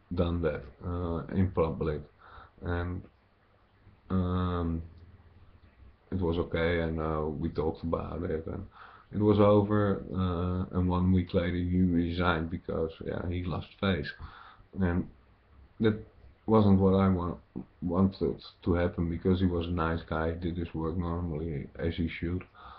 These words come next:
And, uh, I still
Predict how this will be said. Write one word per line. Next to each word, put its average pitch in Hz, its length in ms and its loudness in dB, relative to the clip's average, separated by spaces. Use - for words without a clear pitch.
And, 87 360 -4
uh, 90 640 -4
I 98 60 0
still - 360 0